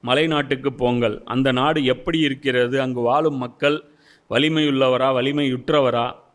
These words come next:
அவர்கள் பலரா, சிலரா? அவர்கள் குடியிருக்கும் நாடு வளமையானதா, வளமையற்றதா? அவர்கள் தங்கியிருக்கும் நகர்கள் பாளையங்களா,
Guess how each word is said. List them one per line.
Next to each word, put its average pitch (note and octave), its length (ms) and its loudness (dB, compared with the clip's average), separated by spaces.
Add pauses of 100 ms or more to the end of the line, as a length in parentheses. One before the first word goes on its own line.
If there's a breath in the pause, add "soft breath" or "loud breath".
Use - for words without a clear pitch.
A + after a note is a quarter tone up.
(500 soft breath)
அவர்கள் C#3 600 0 (180)
பலரா, D3 460 0 (160)
சிலரா? C3 560 0 (240)
அவர்கள் C3 400 0
குடியிருக்கும் C#3+ 540 0
நாடு C3 460 0
வளமையானதா, C3 720 2
வளமையற்றதா? B2+ 1000 -2 (500 soft breath)
அவர்கள் C3 340 0
தங்கியிருக்கும் C#3+ 600 -2
நகர்கள் C3 840 0 (220)
பாளையங்களா, C#3 760 2